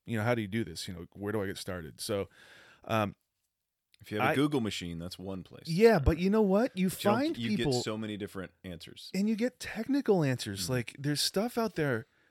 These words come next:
Speaker 1: that just wasn't helpful because I am not a tech person. Like, uh, if it, if my computer doesn't work, like, if you get the blue screen of death, if it,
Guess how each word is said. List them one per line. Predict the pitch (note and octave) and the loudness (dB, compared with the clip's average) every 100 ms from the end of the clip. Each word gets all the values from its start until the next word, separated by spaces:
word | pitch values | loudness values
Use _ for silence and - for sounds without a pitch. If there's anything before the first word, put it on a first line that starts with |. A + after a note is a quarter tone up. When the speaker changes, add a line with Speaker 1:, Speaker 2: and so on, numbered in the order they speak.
| _ _ - | _ _ 2
Speaker 1:
that | F3+ | 2
just | E3 A3+ G3 | 4 0 4
wasn't | G3 F#3+ D3 | 4 4 2
helpful | B2 E3+ - G2+ | 2 0 0 -4
because | - D3 | -2 0
I | F3 G3 | 2 2
am | D3 B2 | 2 2
not | A#2 C3+ - | 2 0 -2
a | |
tech | B2+ - D3+ - | -6 -4 -4 -2
person. | A2+ - E2+ F#2+ | -4 -4 -8 -6
Like, | G2+ - _ _ - - _ _ _ - | -8 -10 _ _ -20 -20 _ _ _ -18
uh, | - _ _ _ | -18 _ _ _
if | E3 D#3 | -2 2
it, | E3+ - _ _ - | 0 -2 _ _ -8
if | D3+ | -4
my | D#3+ D3+ | 0 0
computer | D3 B2+ - F3+ F3+ C3+ | -2 -6 -4 0 2 4
doesn't | C3 A#2+ G2+ | 4 2 -2
work, | G2 G2+ C3 - | -2 0 -2 -4
like, | A#2+ A#2 | -6 -2
if | C#3+ | 0
you | |
get | F#3+ | 2
the | F3+ | 0
blue | B2 B2+ | 2 0
screen | - - C3 | 0 -2 -2
of | A2+ | -2
death, | G2+ A2+ - - _ _ _ _ _ _ _ - | -2 -4 -6 -16 _ _ _ _ _ _ _ 0
if | C3+ | 2
it, | D3 | 2